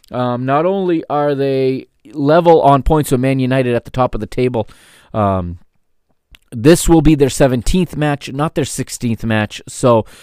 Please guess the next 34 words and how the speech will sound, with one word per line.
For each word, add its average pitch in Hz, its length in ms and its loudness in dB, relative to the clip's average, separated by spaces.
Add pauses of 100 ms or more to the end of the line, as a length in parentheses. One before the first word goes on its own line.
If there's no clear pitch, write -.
(180)
United 156 420 2
will 139 140 0
have 135 180 2
a 120 60 -2
match 120 340 -2
in 110 120 -2
hand, 139 440 0 (180)
as 120 240 0
will 120 160 2
the 113 120 -2
rest 131 280 2
of 110 120 -2
the 110 80 0
team, 110 320 -4
uh, 123 160 0
rest 143 280 2
of 123 60 -4
the, 110 240 0
the 117 140 -2
pack 117 320 0
chasing 123 400 -2 (320)
Liverpool 127 480 4 (180)
after 127 320 2
this 117 220 -4
match. 110 340 -2 (240)
Absolutely 131 880 2
must 135 440 2
get - 220 0
three 127 220 0
points, 117 500 -2
in 113 160 -6
my 113 140 -2
opinion, 104 560 -4 (400)
uh, 98 300 0